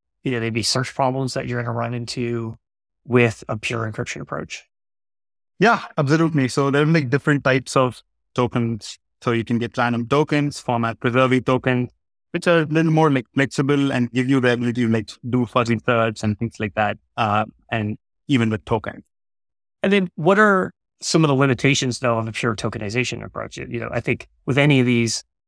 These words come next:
Speaker 1: um, techniques, they're, like, they don't seem, you know, they don't solve everything, essentially. It's, like, the combination of things that, uh, maybe is, like, a, the right approach. But what are the limitations of, of, of a pure tokenization approach?
Speaker 2: Yeah, I think you're absolutely right. Like, so no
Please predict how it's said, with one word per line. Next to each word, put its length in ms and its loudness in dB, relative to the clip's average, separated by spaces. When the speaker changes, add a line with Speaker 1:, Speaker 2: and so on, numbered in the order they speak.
Speaker 1:
um, 580 0
techniques, 640 0
they're, 440 2
like, 220 -2
they 120 2
don't 200 2
seem, 340 -2
you 80 0
know, 100 4
they 80 4
don't 140 2
solve 240 2
everything, 420 0
essentially. 360 -12
It's, 120 -12
like, 180 -12
the 100 -8
combination 540 0
of 80 -10
things 280 -12
that, 240 -8
uh, 360 -2
maybe 340 0
is, 180 -4
like, 160 -8
a, 280 -4
the 120 0
right 200 0
approach. 440 -6
But 180 -6
what 180 2
are 160 4
the 100 2
limitations 680 0
of, 240 -10
of, 260 -4
of 180 -4
a 40 -10
pure 220 -6
tokenization 560 -8
approach? 500 -10
Speaker 2:
Yeah, 260 0
I 140 2
think 240 2
you're 120 4
absolutely 420 2
right. 240 2
Like, 160 -2
so 320 0
no 540 2